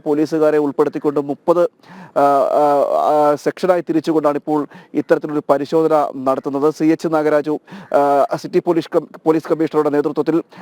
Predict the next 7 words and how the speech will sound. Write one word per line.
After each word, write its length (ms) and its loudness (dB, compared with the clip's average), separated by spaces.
ആണ്, 120 0
നിർദ്ദേശപ്രകാരമാണ് 840 0
ഇത്തരത്തിലൊരു, 400 0
ആ, 160 2
ആ, 20 4
പരിശോധന, 420 2
ആ, 40 2